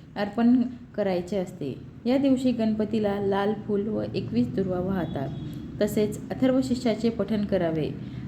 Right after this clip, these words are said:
अथर्व या अर्थ, शब्दाचा अर्थ स्थिर राहणे असा आहे. गणपतीला मोदक आणि, अ, तिळाच्या लाडवाचा नैवेद्य दाखवावा.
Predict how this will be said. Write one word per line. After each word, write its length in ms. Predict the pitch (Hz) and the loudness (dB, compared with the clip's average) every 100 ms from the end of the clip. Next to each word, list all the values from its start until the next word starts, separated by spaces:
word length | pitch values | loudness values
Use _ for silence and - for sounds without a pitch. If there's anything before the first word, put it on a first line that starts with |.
| - | -2
अथर्व 420 | - 285 285 269 | 2 6 6 6
या 200 | 269 247 | 6 4
अर्थ, 600 | 254 - 208 - - 208 | 2 0 -2 0 -2 0
शब्दाचा 460 | - 196 208 208 220 | 0 0 0 0 -2
अर्थ 360 | - 185 - | -2 -4 -2
स्थिर 540 | 208 208 - - 247 247 | -2 -2 -4 2 2 2
राहणे 400 | 208 202 190 190 - | -2 -2 -2 -4 -4
असा 180 | - 214 | -6 -4
आहे. 280 | 185 165 131 - - - - - 190 | -4 -4 -6 -8 -10 -10 -10 -4 4
गणपतीला 580 | 226 247 247 247 240 233 | 8 8 6 4 4 4
मोदक 360 | 220 208 214 226 - | 2 2 0 -2 -4
आणि, 280 | 180 196 214 208 - - | -4 -2 -4 -8 -12 -8
अ, 380 | 202 202 202 208 208 | -2 2 4 4 4
तिळाच्या 420 | 247 226 226 247 | 4 4 2 2
लाडवाचा 460 | 226 185 185 190 226 | 2 2 0 0 0
नैवेद्य 400 | 190 185 180 190 | -2 -2 -2 -2
दाखवावा. 520 | 185 - 170 151 147 | -2 -2 -4 -4 -6